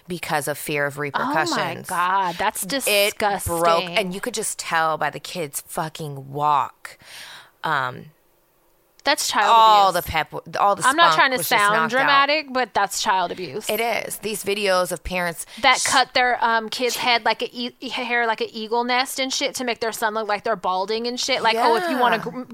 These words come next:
Speaker 2: act grown, I'm gonna make you look like an old man and send you to school like that." That's child abuse.
Speaker 1: These videos of parents whipping their fucking children
Speaker 2: You should
Speaker 1: with
Speaker 2: get in
Speaker 1: belts
Speaker 2: fucking
Speaker 1: and
Speaker 2: trouble.
Speaker 1: shit.
Speaker 2: You should get in trouble for do-, like, humili-, humiliating your child should be a,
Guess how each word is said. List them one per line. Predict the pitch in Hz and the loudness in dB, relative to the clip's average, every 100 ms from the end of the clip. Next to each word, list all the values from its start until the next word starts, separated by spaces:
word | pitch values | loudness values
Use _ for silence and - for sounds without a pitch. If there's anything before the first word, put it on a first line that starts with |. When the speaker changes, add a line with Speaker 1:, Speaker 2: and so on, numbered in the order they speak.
| - | 0
Speaker 2:
act | 226 226 214 | 2 4 2
grown, | 208 208 220 | 2 2 2
I'm | 214 | 0
gonna | 208 | 0
make | 208 196 | -2 -4
you | 220 | -6
look | 208 | -2
like | 190 202 | -2 -2
an | |
old | - 214 202 | -2 -2 -2
man | 202 196 214 233 | -4 -2 -4 -6
and | - | -6
send | 233 226 | -6 -4
you | 220 | -6
to | |
school | - - 220 226 | -6 -2 0 4
like | 262 285 | 2 6
that." | 330 330 - - | 6 6 2 2
That's | 269 - - | 2 2 0
child | 302 302 403 | 4 6 4
abuse. | 330 233 226 185 | 2 -2 -2 0
Speaker 1:
These | 208 | 0
videos | 202 214 | 0 -2
of | - | -6
parents | 185 190 175 | -6 -6 -6
whipping | 147 165 - 190 185 | -4 -4 -4 -6 -4
their | 170 | -6
fucking | - 175 170 185 170 | -4 -4 -4 -6 -8
children | 165 160 | -4 -2
Speaker 2:
You | 285 | 0
should | 262 392 | 0 2
Speaker 1:
with | |
Speaker 2:
get | 330 330 | 0 2
in | |
Speaker 1:
belts | 311 320 | 2 4
Speaker 2:
fucking | 233 254 | 2 0
Speaker 1:
and | 247 | 0
Speaker 2:
trouble. | 220 285 294 - | 2 2 2 -2
Speaker 1:
shit. | - | -6
Speaker 2:
You | 262 | -4
should | - 320 | -2 -2
get | 330 | -2
in | 320 | -2
trouble | - 214 220 | 0 0 -2
for | 220 202 | -4 -6
do-, | 196 - | -6 -4
like, | 196 190 | -6 -6
humili-, | - 233 214 220 214 - - 247 | -8 -4 -2 -2 -4 -8 -14 -12
humiliating | 285 254 254 262 254 233 202 | -8 -2 0 0 0 -2 -4
your | 190 | -4
child | - 202 175 165 180 | 0 0 0 -2 -4
should | 208 185 | -6 -6
be | |
a, | 180 | -6